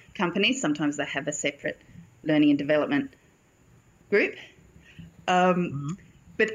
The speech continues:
Speaker 1: I'm a little bit like, one thing I love about freelancing is I don't have to get involved so much in the politics and the function of the business. They tell me what they want, I do it, I talk to the right people, I give it back, I send an invoice.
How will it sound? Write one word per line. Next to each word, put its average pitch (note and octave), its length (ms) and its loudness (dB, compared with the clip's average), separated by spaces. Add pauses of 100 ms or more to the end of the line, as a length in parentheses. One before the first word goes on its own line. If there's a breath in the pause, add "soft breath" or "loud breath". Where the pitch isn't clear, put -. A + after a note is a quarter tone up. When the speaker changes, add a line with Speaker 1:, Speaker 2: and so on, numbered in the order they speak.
(100)
Speaker 1:
I'm B3+ 180 6
a D4 40 8
little D4 340 2
bit - 240 -2
like, E3+ 440 0 (520 loud breath)
one B3 180 2
thing C4+ 120 8
I A#3+ 60 4
love G3 180 4
about F#3+ 200 2
freelancing D#3+ 680 2
is D3+ 120 0
I D#3 60 4
don't D#3+ 260 2
have - 480 -6
to D#3 140 0
get D3+ 300 -2
involved C#3+ 640 0 (420 soft breath)
so E3 180 0
much - 440 0
in D3+ 220 0
the D3 80 -2
politics D3 580 -4
and C#3+ 160 0
the D3 40 0
function D3 420 -4
of C#3 140 -6
the - 80 -6
business. B3+ 560 -6 (340 loud breath)
They D3 100 -2
tell F#3+ 180 -2
me E3+ 120 4
what D3 160 0
they C#3 140 -4
want, C#4 280 -2
I E3+ 60 -6
do A#3 240 2
it, - 180 -2
I - 40 -10
talk - 260 -2
to F#3+ 80 -6
the F3 80 -4
right D#3 160 0
people, C#4+ 340 -4
I - 80 -10
give D#3 180 -6
it - 100 -10
back, D#3+ 200 -8
I - 40 -12
send D3+ 260 -6
an D3 100 -4
invoice. C#3+ 320 -6